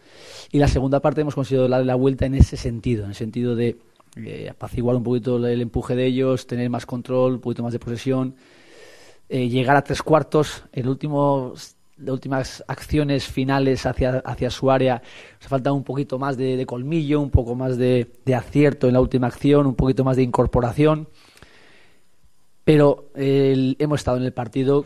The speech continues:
con posibilidades también incluso de ganarlos, incluso en los últimos minutos creo que el cansancio hacía mella, mella más en ellos que en nosotros, porque ha sido un partido muy intenso.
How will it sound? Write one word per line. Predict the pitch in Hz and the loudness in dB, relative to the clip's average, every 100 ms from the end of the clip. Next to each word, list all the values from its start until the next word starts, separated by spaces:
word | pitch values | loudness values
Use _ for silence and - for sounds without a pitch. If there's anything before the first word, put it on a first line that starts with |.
| - - | -4 -10
con | 139 | -8
posibilidades | 135 131 131 127 131 127 - - 131 | -8 -8 -4 0 2 0 -2 -14 -16
también | - 127 131 131 | -10 -4 -2 -2
incluso | 127 123 | -6 -2
de | 120 | -2
ganarlos, | 120 127 135 151 - | 0 0 2 2 -2
incluso | 117 123 117 | -8 -8 -2
en | 123 | 0
los | 123 | 0
últimos | 120 123 | -2 -2
minutos | 131 127 - | -2 -4 -8
creo | - 127 123 | -2 -2 0
que | 123 | -4
el | 123 | -4
cansancio | 120 - 131 127 | -6 -6 -6 -6
hacía | 123 123 | -4 -4
mella, | 123 123 | -2 -6
mella | 123 127 123 | -4 -2 -2
más | 123 120 | -2 -6
en | 131 | -6
ellos | 131 120 | -6 -8
que | - | -10
en | 120 | -12
nosotros, | 120 143 - | -8 -8 -8
porque | 113 107 | -12 -12
ha | |
sido | 123 | -12
un | 104 | -12
partido | 110 117 | -12 -8
muy | 123 | -8
intenso. | 117 147 135 165 | -4 -4 -2 -4